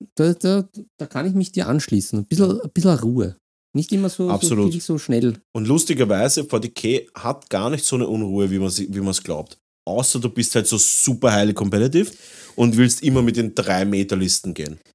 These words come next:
Speaker 2: Aber das ist ü-, überhaupt nicht notwendig.
Speaker 1: Ja, vor, vor allem, weil die, die Minis bleiben ja irgendwie, ne? Also
Speaker 2: Die
Speaker 1: selbst
Speaker 2: Minis
Speaker 1: wenn
Speaker 2: bleiben
Speaker 1: sich
Speaker 2: in
Speaker 1: da
Speaker 2: den
Speaker 1: ein bisschen,
Speaker 2: meisten Fällen.
Speaker 1: genau, wenn sich da ein bisschen die Werte ändern, ist es
Speaker 2: Ja.
Speaker 1: ja dann auch nicht so brutal. Aber wenn's du dann halt irgendwelche Minis hast,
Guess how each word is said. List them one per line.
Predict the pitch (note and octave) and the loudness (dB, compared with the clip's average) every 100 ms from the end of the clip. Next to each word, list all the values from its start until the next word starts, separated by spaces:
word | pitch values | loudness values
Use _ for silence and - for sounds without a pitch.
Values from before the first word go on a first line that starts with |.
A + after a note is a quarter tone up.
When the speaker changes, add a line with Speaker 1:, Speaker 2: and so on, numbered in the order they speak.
| _ _ - | _ _ -4
Speaker 2:
Aber | G2+ | 0
das | G2+ G2 | 2 2
ist | G2+ A#2 | 2 0
ü-, | G#2+ F#2+ _ _ | -2 -8 _ _
überhaupt | C#3+ A2 F#2 | 2 4 2
nicht | F2+ - | -4 -8
notwendig. | E2 - D2 C2+ - - - | -10 -8 -10 -10 -14 -18 -2
Speaker 1:
Ja, | G#2+ G#2+ | 4 4
vor, | D#3 C3+ G#2 | 4 0 -2
vor | B2 - A#2 A#2+ | -8 -14 -4 2
allem, | A2+ B2+ | 4 4
weil | A#2+ A#2 | 4 2
die, | C3 A#2+ - | 0 0 2
die | B2+ | 4
Minis | B2+ C#3+ - | 6 4 2
bleiben | - F#2+ F#2+ | 0 -2 0
ja | F#2+ | -2
irgendwie, | F#2+ G2 G2 F#2 | -2 -4 -6 -4
ne? | G2 G#2+ _ _ | -4 -6 _ _
Also | - A2 | -2 -2
Speaker 2:
Die | A2 | 2
Speaker 1:
selbst | A#2+ G2 | 2 4
Speaker 2:
Minis | A2+ | 4
Speaker 1:
wenn | B2+ | 4
Speaker 2:
bleiben | F2+ F#2+ | 4 0
Speaker 1:
sich | F#2 | 2
Speaker 2:
in | |
Speaker 1:
da | B2 | 2
Speaker 2:
den | - | 4
Speaker 1:
ein | B2 | 2
bisschen, | C3 D3+ | 2 0
Speaker 2:
meisten | - | -6
Fällen. | - C#2+ C#2+ D#2 | -10 -10 -12 -6
Speaker 1:
genau, | C3+ G2 G#2 _ | -4 -4 -6 _
wenn | A#2 A2+ | 0 0
sich | A#2 | 2
da | A#2+ | 0
ein | A2 | 2
bisschen | A#2+ A#2 | 2 2
die | B2 | 2
Werte | G#2+ A2+ - | 4 2 2
ändern, | A2+ A#2+ B2 | -2 0 -2
ist | A#2+ | -2
es | A#2 | -2
Speaker 2:
Ja. | |
Speaker 1:
ja | A#2 | 0
dann | A2+ A2 | 0 0
auch | G#2 | 0
nicht | G#2 | 0
so | - G#2 | 0 -2
brutal. | - - F2+ F#2+ | -4 -6 -4 -2
Aber | G#2 G#2+ | -2 0
wenn's | A2 - | 0 -2
du | G#2+ | -2
dann | A2 | 0
halt | A2+ | 0
irgendwelche | A2 A2 A2 - | 0 -2 -4 -2
Minis | A2 A2 A2+ A#2 | -2 -2 -2 -6
hast, | A2 - | -8 -10